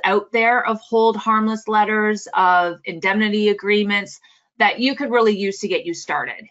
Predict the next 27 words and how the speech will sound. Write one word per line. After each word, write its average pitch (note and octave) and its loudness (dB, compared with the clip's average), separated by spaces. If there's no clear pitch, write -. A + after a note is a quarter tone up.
And F#3+ -2
then F3+ 0
you G3+ 0
would G3+ 0
just G3 -6
have F3 -2
your F#3 -2
lawyer E3+ -2
review E3 -6
that D#3+ 2
if, E3 -8
if E3+ -10
you're E3+ -6
looking F3 -8
to E3+ -16
kind E3 -14
of D3+ -18
get E3 -8
that, E3 2
that E3 -4
process D#3 -6
started. D#3+ -6
But E3+ -4
I E3+ 2
don't F#3+ -2
have F3+ 2
any, F3 -8